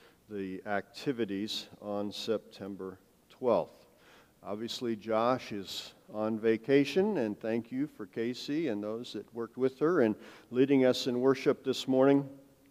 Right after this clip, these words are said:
And appreciate that, and Josh will be back, uh, next week. And, uh, but thank you so much to Casey and those who were part of that. Let's pray. Father, as we come before you this morning, may we be encouraged in Jesus Christ.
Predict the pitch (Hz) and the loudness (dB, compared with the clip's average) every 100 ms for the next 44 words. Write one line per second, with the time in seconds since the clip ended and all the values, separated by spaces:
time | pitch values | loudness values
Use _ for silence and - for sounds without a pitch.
0 | _ _ _ - 104 - - 117 - 123 | _ _ _ -16 -14 -12 -8 -6 -6 -2
1 | 117 117 - 113 113 110 95 107 101 104 | 0 0 0 0 2 0 -6 -6 -4 -4
2 | - 117 107 113 104 113 120 127 - - | -8 -10 -8 -8 0 2 2 -2 -14 -20
3 | - _ 95 101 117 123 143 175 - - | -20 _ -12 -4 -4 -4 -4 -4 -4 -14
4 | _ - 98 92 90 87 85 87 - 104 | _ -20 -16 -14 -14 -14 -14 -18 -16 -14
5 | 101 - 104 - 107 107 104 - 98 - | -14 -14 -16 -12 -12 -10 -12 -16 -18 -10
6 | 101 95 - 101 98 95 92 - 101 95 | -8 -8 -12 -12 -10 -10 -12 -12 -14 -14
7 | 92 90 87 _ _ _ 98 92 _ 95 | -10 -12 -12 _ _ _ -12 -12 _ -18
8 | 87 90 80 - _ _ _ - - _ | -16 -16 -16 -16 _ _ _ -20 -20 _
9 | - 147 - - 165 143 98 - - 143 | 4 6 6 2 6 8 6 0 0 2
10 | 151 151 135 139 160 160 165 156 143 - | 8 10 10 10 6 8 6 6 4 2
11 | 156 151 139 131 123 - - 131 127 113 | 2 4 4 4 2 -2 -4 -2 2 2
12 | 110 120 123 120 113 117 110 104 - 147 | 2 2 2 0 -2 -2 -2 -2 -4 -2
13 | 139 135 117 - 123 120 117 107 113 101 | 4 4 2 -8 -14 -6 -6 -4 -8 -8
14 | 101 - 101 76 73 - - | -10 -12 -12 -12 -14 -20 -20